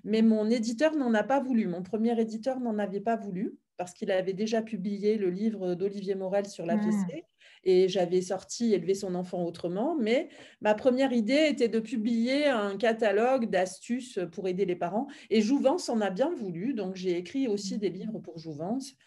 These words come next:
Speaker 1: Et l'année dernière, pour First, sous la forme de, de B D, entre guillemets, avec Lise Desportes,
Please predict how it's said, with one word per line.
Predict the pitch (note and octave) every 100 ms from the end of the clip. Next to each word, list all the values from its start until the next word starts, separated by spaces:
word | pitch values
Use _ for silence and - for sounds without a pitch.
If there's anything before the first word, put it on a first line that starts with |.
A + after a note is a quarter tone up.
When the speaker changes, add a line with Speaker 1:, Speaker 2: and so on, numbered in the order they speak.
| - -
Speaker 1:
Et | G#3
l'année | G3+ F#3 F3+
dernière, | F3 E3+ G#3 A#3
pour | A3+ A3
First, | - A3+ C#4+ -
sous | - A3
la | G3 F3+
forme | A3 A3 G#3+
de, | F3 F3+ E3 D3+ D#3 D3+ - _ _ _ _ _ _ _ _ - -
de | F3+ F3+
B | G3+ G3+
D, | G3+ G#3+
entre | F#3+ G3
guillemets, | F3+ F3+ E3+ F#3 A3+
avec | F#3+ F3
Lise | G3 G#3+ F3+
Desportes, | G3+ A3 C4 C#4 -